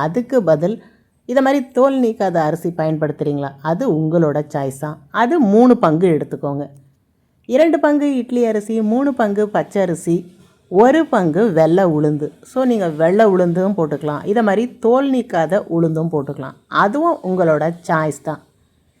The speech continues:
இது கொஞ்சம் நம்ம ஹெல்த்தியான தோசையா செய்வோமேன்னுட்டு கொஞ்சம் பார்த்து பார்த்து இதை மாதிரி தான் நான் அரைப்பேன். வீட்ல இதை மாதிரி அரைச்சி வச்சுக்கிறீங்கன்னும் பொழுது, எட்டு மணி நேரம் இதை மாதிரி போட்டு ஊற வச்சிட்டிங்கன்னா, எப்போ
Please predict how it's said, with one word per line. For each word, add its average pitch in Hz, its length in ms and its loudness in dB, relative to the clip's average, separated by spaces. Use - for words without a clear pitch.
இது 233 160 0
கொஞ்சம் 254 260 2
நம்ம 220 100 0
ஹெல்த்தியான 262 640 0
தோசையா 196 340 0
செய்வோமேன்னுட்டு 160 680 -2
கொஞ்சம் 170 320 -4
பார்த்து 185 320 -2
பார்த்து 151 220 -4
இதை 190 120 2
மாதிரி 156 240 0
தான் 180 160 0
நான் 156 240 -2
அரைப்பேன். 139 340 -8
வீட்ல 339 300 2
இதை 285 140 4
மாதிரி 294 200 4
அரைச்சி 240 300 -2
வச்சுக்கிறீங்கன்னும் 190 640 0
பொழுது, 147 200 -2
எட்டு 220 380 -2
மணி 233 180 4
நேரம் 165 260 0
இதை 165 180 -2
மாதிரி 160 160 -2
போட்டு 165 260 -2
ஊற 175 80 2
வச்சிட்டிங்கன்னா, 147 520 -6
எப்போ 247 260 -4